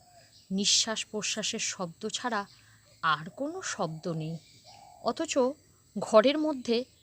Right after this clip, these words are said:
একটা টেবিলের চারধারে গোল হয়ে বসে আছে রাহুল, শৈবাল, মন্টু আর জয়ন্ত। টেবিলের মধ্যিখানে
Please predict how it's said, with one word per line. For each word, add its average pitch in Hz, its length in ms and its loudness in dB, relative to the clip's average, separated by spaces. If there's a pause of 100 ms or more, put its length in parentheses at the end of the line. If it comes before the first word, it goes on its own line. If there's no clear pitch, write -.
একটা 262 300 -2 (120)
টেবিলের 254 440 4 (100)
চারধারে 214 560 4
গোল 226 400 0
হয়ে 254 280 4
বসে 202 360 -2
আছে 254 340 -2 (440)
রাহুল, 190 640 4 (340)
শৈবাল, 208 720 2 (400)
মন্টু 202 540 2 (340)
আর 214 220 0
জয়ন্ত। 160 580 2 (720)
টেবিলের 226 440 6
মধ্যিখানে 233 720 0